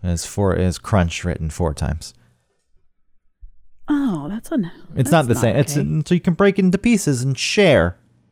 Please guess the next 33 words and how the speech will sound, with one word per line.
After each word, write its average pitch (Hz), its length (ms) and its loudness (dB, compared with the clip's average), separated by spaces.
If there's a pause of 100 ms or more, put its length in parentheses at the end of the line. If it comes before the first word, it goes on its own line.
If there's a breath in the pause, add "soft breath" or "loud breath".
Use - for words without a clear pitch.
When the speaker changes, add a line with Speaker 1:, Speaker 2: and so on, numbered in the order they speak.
(340)
Speaker 2:
Ugh. 175 440 -2
<laughs> - 40 -8 (840 loud breath)
Yeah, 285 120 4
right. 185 320 4 (1120)
The, 247 200 4
I 254 60 2
think 269 240 2
they 269 60 6
don't 269 140 4
say 254 120 4
king 269 320 6
size 170 300 0
anymore, 160 260 0
right? 190 240 -2
Do 202 80 -6
they 190 140 -2
say 190 220 -2
shareable? 214 800 4
Speaker 1:
Share 98 280 4
size. 82 480 2 (460)
Speaker 2:
Share 190 280 0
size. 165 480 -4
Speaker 1:
Maybe 104 200 4
some - 200 4
say 92 180 4
shareable. 87 580 4 (1080)
Speaker 2:
Share 285 380 4
should 277 180 2
really 190 200 4
get 175 160 2
in 170 100 0
on 165 120 -2
that. 160 180 -2